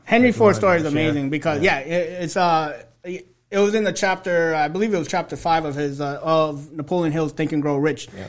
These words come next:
Speaker 1: But Henry Ford, they didn't think he was viable or eligible to really hold any power or control because he had a high school degree at
Speaker 2: Mm.
Speaker 1: best. Or I don't even think he graduated school. I think it might have been sixth grade
Speaker 2: Yeah.
Speaker 1: education,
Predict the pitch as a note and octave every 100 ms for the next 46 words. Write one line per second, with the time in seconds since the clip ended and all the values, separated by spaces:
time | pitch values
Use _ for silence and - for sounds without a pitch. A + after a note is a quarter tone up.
0 | - E3+ D#3+ A3+ G#3+ F3 - C4 F#3+ C#3+
1 | - - _ F#3 A#3 B3+ G#3+ D3+ - G#3
2 | G#3 G#3 G3 F3 D3+ B2+ - _ _ C3+
3 | D#3 F#3 F#3 F#3 E3+ D3+ C#3+ E3 G#3+ G3+
4 | E3+ D#3 D3+ E3+ D#3 F#3 F#3 D#3 C3 F3+
5 | E3+ E3+ C3+ - F3+ F#3+ F#3+ F3 C#3 D3
6 | C3 G3+ F#3+ C#3+ D3 E3+ D3 G3+ G#3+ G#3+
7 | G3+ E3 - F3+ F3 - F3 F3 D#3 C#3
8 | C#3+ E3+ D#3+ C3+ A2+ A#2+ G#2 - - _
9 | - F3+ F#3 B3 B3 A#3 A3 G#3 D#3 E3
10 | D#3+ E3 D#3 C3 - E3 B2+ D3 A3+ A#3
11 | F#3 F3 E3 C#3 - E3 - E3 D#3 C#3+
12 | G#2 E3+ - A#2